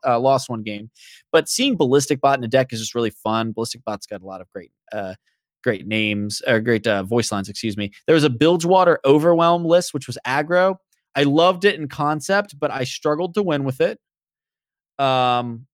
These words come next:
it was cool, and, and I just like playing Bilgewater, uh, outside of, like, Twisted Fates. It was, like, Gangplank, and, uh, and then, like,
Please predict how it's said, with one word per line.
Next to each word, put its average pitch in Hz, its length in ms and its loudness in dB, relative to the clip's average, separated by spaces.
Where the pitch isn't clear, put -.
it 147 80 0
was 139 140 -2
cool, 190 580 0
and, 131 220 -12
and 135 120 -4
I 131 100 0
just 147 140 -8
like 156 220 0
playing 151 240 -2
Bilgewater, 151 680 -2
uh, 127 160 -6
outside 131 340 0
of, 127 60 -4
like, 127 120 -2
Twisted 135 360 -8
Fates. 180 280 0
It - 40 -10
was, 139 60 -4
like, 131 140 -4
Gangplank, 147 760 -6
and, 123 400 0
uh, 120 360 6
and 131 120 0
then, 127 120 0
like, 117 200 -4